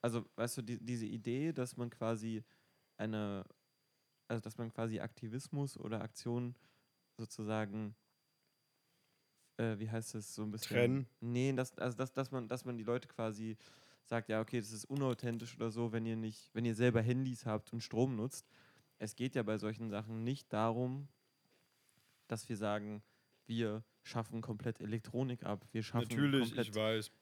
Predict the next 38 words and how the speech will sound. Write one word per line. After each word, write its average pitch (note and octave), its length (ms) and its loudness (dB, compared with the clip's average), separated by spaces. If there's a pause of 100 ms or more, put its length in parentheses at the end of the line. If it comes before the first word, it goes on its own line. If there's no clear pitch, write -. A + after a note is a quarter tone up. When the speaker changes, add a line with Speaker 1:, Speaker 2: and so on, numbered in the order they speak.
Speaker 1:
die B2+ 60 -2
Mobilität B2 520 2
ab. A#2 80 0
So, B2 120 2
genau. C3 260 4 (180)
Aber A#2+ 160 0
das C3 140 -2
ist B2 100 -6
oft - 240 -2
ein A#2+ 60 -2
Argument, A#2 300 0
was A#2 120 -6
ich - 100 -8
oft A2 160 -8
wahrnehme. A2+ 320 2
So, G#2 220 0 (160)
äh, - 40 4
ja, B2+ 140 4
dann, A#2 220 2 (360)
das, A#2 240 -2
ja, A2 320 2
dann B2 180 2
sollen B2 200 6
die C#3 80 2
Kinder C#3 300 4
doch B2+ 140 2
mal B2+ 120 2
nicht C3 180 -2
in A#2+ 80 -6
die A#2+ 100 -4
Schule C3+ 300 -4
gehen C3+ 260 -4
oder A#2 100 -6
doch A#2 120 -6
mal A#2+ 160 -2
ihre A2+ 160 -4
Handys C3 280 -2
abgeben. B2+ 360 -4